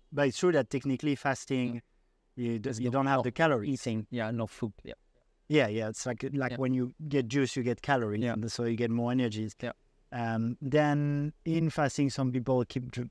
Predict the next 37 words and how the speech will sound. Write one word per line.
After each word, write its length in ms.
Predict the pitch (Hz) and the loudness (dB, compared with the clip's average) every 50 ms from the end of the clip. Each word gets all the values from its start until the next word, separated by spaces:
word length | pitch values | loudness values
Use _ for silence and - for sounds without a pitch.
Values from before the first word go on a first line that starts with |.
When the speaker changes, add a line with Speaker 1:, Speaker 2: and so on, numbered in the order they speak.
| _ - - | _ -10 -6
Speaker 1:
I 80 | 127 | -4
don't 120 | - 113 110 | -2 -2 -2
know, 80 | 110 | -2
having 320 | 107 117 113 113 117 120 110 | -2 -2 0 2 2 0 0
tea 420 | - - - 139 135 135 131 131 | -2 -2 -2 0 2 4 4 4
or 100 | 123 110 | 2 2
coffee 580 | - - 131 117 - - 135 131 127 127 127 120 | 0 -2 -4 -4 -4 -2 0 0 2 2 2 2
or 100 | 113 110 | 0 -2
things 260 | - - 135 123 110 | -2 0 0 0 0
that 120 | 127 117 | 0 0
are 140 | 117 117 110 | 0 0 0
very, 280 | 107 120 131 127 127 123 | 0 2 2 2 2 2
very 260 | 110 120 123 120 120 | 2 0 0 0 0
low 140 | 120 120 117 | 0 0 0
calories, 580 | - - 127 123 123 120 120 123 123 120 113 110 | 0 0 0 2 2 2 2 2 0 0 -2 -6
but 120 | 113 104 - _ _ - | -10 -12 -12 _ _ -12
that 200 | 139 127 107 - | -12 -12 -12 -14
still 300 | - - - 147 135 127 | -16 -6 -2 0 0 2
give 180 | 120 123 107 | 2 0 0
energy. 400 | 123 131 135 135 127 123 135 135 - _ - | 0 2 2 2 2 0 0 -2 -2 _ -10
Speaker 2:
Yeah. 140 | 127 123 117 - - | -8 -8 -8 -4 -2
Speaker 1:
Personally, 420 | 156 151 - 170 160 156 156 156 | -2 0 2 4 4 6 6 6
I 60 | 143 | 4
went 240 | 131 127 131 131 123 | 4 2 2 0 -2
for 120 | - 135 117 | -2 -4 -4
just 360 | 104 - 123 117 - - - | -2 0 -2 -2 -2 -4 -6
water, 260 | 123 120 117 110 110 | -4 -2 -2 -2 -2
meaning, 400 | 110 117 120 120 123 120 120 123 - _ _ _ _ _ _ _ _ - | 0 0 2 2 2 2 0 0 -2 _ _ _ _ _ _ _ _ -8
Speaker 2:
Yeah. 260 | 117 117 113 113 113 | -6 -4 -4 -2 -4
Speaker 1:
um, 160 | 110 110 113 - | -4 -6 -6 -6
I 60 | 139 | -4
didn't 240 | 127 127 131 127 123 | 0 0 2 2 2
have 180 | 120 120 117 - | 0 0 -2 -2
salt, 440 | - - 127 113 110 110 101 - - | -2 -2 -2 0 0 -2 -4 -6 -8
I 60 | - 123 | -4 0
didn't 260 | 127 131 131 131 123 | 0 0 2 2 2
have 280 | 127 127 120 101 - | 2 2 0 0 -4